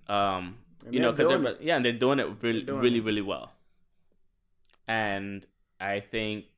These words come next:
Speaker 1: you know, I, it's, it's time for Nia to have the champ.
Speaker 2: Yeah.
Speaker 1: It's time for, for her to be the champ.
Speaker 2: Oh, man.
Speaker 1: Well overdue.
Speaker 2: I didn't think it was
Speaker 1: Time
Speaker 2: gonna
Speaker 1: for her to be the
Speaker 2: happen.
Speaker 1: champ.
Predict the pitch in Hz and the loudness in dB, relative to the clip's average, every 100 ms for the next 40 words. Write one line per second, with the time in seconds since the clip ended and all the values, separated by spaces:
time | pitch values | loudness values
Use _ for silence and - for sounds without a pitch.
0 | - _ _ _ _ 107 110 107 117 - | -20 _ _ _ _ -4 -2 0 -2 -10
1 | _ _ _ - - 101 - 131 - - | _ _ _ -10 -6 -6 -4 -8 -8 -4
2 | 175 233 320 320 339 285 330 330 - 359 | -4 -4 -6 -4 -4 -4 -6 -6 -10 -10
3 | - 131 147 160 - - 175 - - - | -10 -6 -4 -4 -8 -16 -16 -16 -20 -20
4 | - - - 202 208 208 208 - 196 208 | -20 -20 -6 -2 -2 -4 -12 -8 -4 -2
5 | 208 196 208 190 208 196 - - - 120 | -4 -4 -4 -4 -6 -8 -10 -16 -18 -16
6 | 127 120 131 131 120 110 104 104 104 131 | -14 -8 -6 -4 -6 -10 -14 -14 -2 4
7 | 180 190 196 190 190 175 202 135 147 - | 6 8 6 6 4 4 4 4 -4 -16
8 | _ _ 151 160 180 180 160 165 180 - | _ _ 2 4 4 2 4 4 6 6
9 | 170 160 143 139 98 | 6 4 4 0 -2